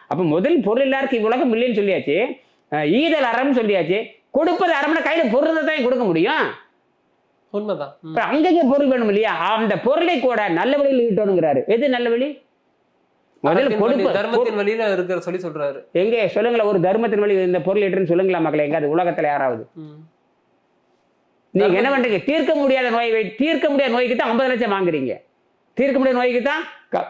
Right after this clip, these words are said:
Speaker 1: கால் எடுக்கிறதுக்கு ஒரு லட்சம் வாங்குறீங்க, காலை குணமாக்குறதுக்கு ஒரு லட்சம் வாங்குறது இல்ல.
Speaker 2: Demand ஜாஸ்தி இல்ல, அதுக்கு தான்.
Speaker 1: ஆ?
Speaker 2: அதுக்கு தானே demand ஜாஸ்தியா
Speaker 1: அதை
Speaker 2: இருக்கு.
Speaker 1: தான் சொல்றேன். நான் அறவழியில பொருள் ஈட்டுறேன், நோயை குணமாக்குறதுக்கு நான் அறவழியில பொருள் ஈட்டுறேன்.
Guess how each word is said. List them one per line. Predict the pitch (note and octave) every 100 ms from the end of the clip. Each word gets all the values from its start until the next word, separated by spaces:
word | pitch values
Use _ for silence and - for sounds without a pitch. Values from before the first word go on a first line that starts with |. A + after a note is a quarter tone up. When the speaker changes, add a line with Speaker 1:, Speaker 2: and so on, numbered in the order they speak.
| - - -
Speaker 1:
கால் | - A#3 F#4+
எடுக்கிறதுக்கு | D#4 D4 C#4+ C#4 B3
ஒரு | C#4+
லட்சம் | C#4+ B3+
வாங்குறீங்க, | A#3+ A3+ G3 E3
காலை | C3+ B3 D#4
குணமாக்குறதுக்கு | A#3 B3 E4 E4+ D#4 C#4+
ஒரு | C#4+
லட்சம் | C4+ B3 A#3
வாங்குறது | G#3+ G3
இல்ல. | E3+ C#3 G2 - D#3+
Speaker 2:
Demand | F3+ F#3+ G#3
ஜாஸ்தி | E3+ F3 F3+ F3+
இல்ல, | F3
அதுக்கு | E3 D#3 D#3
தான். | D3+ - _ D3+
Speaker 1:
ஆ? | F#3 C4 C4+
Speaker 2:
அதுக்கு | E3+ G3+
தானே | A#3 A#3
demand | G#3 G#3 G#3+ F3+
ஜாஸ்தியா | F3+ F3+ F#3+ A3+
Speaker 1:
அதை | D4
Speaker 2:
இருக்கு. |
Speaker 1:
தான் | F4+ F4
சொல்றேன். | D#4 C4+ A3 F3+
நான் | B3 G#3+
அறவழியில | C#4 E4 E4 C4+
பொருள் | C4 B3
ஈட்டுறேன், | G#3+ G3+ A#3
நோயை | D4 B3+
குணமாக்குறதுக்கு | B3+ B3+ B3+ D#4 C4+
நான் | A#3+ G#3+ G3 E3+ E3 G3
அறவழியில | A#3+ A3+ G#3+
பொருள் | F3 D#3+
ஈட்டுறேன். | C3+ A2+ F#2+